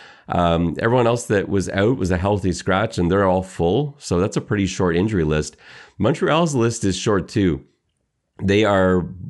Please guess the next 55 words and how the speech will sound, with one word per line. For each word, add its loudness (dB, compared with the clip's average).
the -4
guys 2
are -4
coming 0
back. -4
So -2
last 0
week, 0
and 0
J 2
B, -2
you 2
sort 0
of -2
called 0
this, -2
right? 2
When 2
we 2
looked 0
at -2
the 0
injury 2
report 0
last 0
week, 0
you're 2
like, -2
"I, 0
I 0
see 0
what 0
they're 0
doing 0
here. 0
They're 2
resting 0
guys, 0
getting 2
them 2
healthy -2
to -2
really 2
go 0
at 2
it -4
on 0
the 0
second -4
half 0
of -6
this -2
back-to-back -2
in -4
Montreal." 0